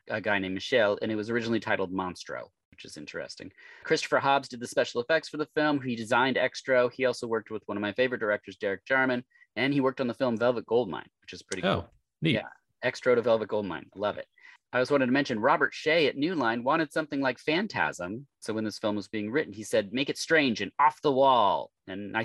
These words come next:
Speaker 1: <laughs> think that we'll
Speaker 2: They
Speaker 1: get
Speaker 2: got it.
Speaker 1: You did it. So let's press play on Extra.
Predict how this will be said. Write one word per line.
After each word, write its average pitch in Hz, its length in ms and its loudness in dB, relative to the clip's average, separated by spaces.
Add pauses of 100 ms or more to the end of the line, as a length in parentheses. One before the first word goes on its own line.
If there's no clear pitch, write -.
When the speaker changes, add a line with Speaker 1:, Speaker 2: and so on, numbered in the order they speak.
Speaker 1:
<laughs> 226 220 2
think - 0 - (160)
that - 100 0 (320)
we'll 117 120 -2
Speaker 2:
They 117 100 2
Speaker 1:
get 110 80 2
Speaker 2:
got 135 180 4
it. 131 240 4 (180)
Speaker 1:
You 127 60 -6
did 156 180 4
it. 147 140 4 (400)
So 151 160 2
let's 175 220 2
press 190 240 0
play 175 520 4
on 139 140 2
Extra. 104 580 0